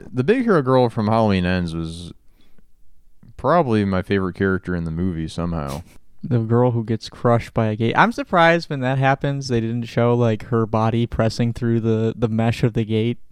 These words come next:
Speaker 1: Yeah. I was just, I, the whole, I was just so not invested in what was happening in the movie.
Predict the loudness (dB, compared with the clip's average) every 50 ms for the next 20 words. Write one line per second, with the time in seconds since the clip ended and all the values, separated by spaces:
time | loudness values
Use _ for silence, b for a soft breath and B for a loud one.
0 | -20 _ -20 -14 -8 -4 -2 0 0 0 -2 -4 -6 -10 -20 _ _ _ _ _
1 | _ _ _ _ _ -20 -20 _ b b b b b b b b b b b -6
2 | -4 -2 -2 -2 -2 -2 -4 -6 -8 -12 -18 -20 -20 -18 -16 -16 -16 -16 -18 -12
3 | -6 -4 -4 -4 -2 -2 0 2 2 2 0 -2 -2 0 0 0 2 2 2 0
4 | 0 0 -2 -2 -4 -6 -4 -2 -2 -4 -4 -6 -10 -10 -8 -8 -8 -8 -8 -6
5 | -6 -6 -6 -6 -6 -8 -12 -10 -10 -12 -12 -12 -12 -12 -10 -10 -8 -8 -10